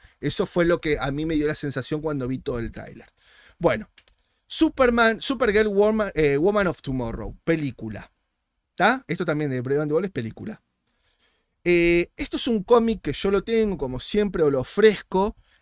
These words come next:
Eh, si alguien quiere, me, en la caja de comentarios está el mail,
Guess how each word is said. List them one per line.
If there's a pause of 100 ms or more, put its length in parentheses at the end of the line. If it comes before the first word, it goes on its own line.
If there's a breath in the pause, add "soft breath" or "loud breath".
Eh,
si
alguien
quiere,
me,
en
la
caja
de
comentarios
está
el
mail,